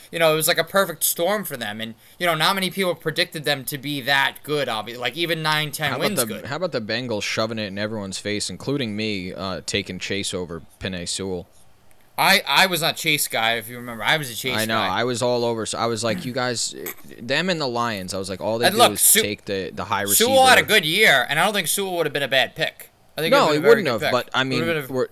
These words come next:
Speaker 2: Jamar Chase is literally the best rookie in N F L history.
Speaker 1: It's, yeah, it's, it's, it's,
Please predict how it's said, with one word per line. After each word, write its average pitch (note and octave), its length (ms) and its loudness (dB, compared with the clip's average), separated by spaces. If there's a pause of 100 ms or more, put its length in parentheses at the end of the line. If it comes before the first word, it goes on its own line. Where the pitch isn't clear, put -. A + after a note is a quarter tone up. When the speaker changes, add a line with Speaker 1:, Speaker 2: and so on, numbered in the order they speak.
Speaker 2:
Jamar C3 300 -2
Chase A#2+ 240 -2
is A2 140 -6
literally A2+ 520 2
the G2+ 80 -4
best G2+ 260 -4
rookie F2+ 240 -8
in E2 80 -12
N D#2+ 80 -12
F E2 100 -14
L C#2+ 120 -10
history. - 440 -12 (240)
Speaker 1:
It's, - 340 -2
yeah, D3 260 2
it's, - 200 0
it's, - 340 -2
it's, D3 280 -2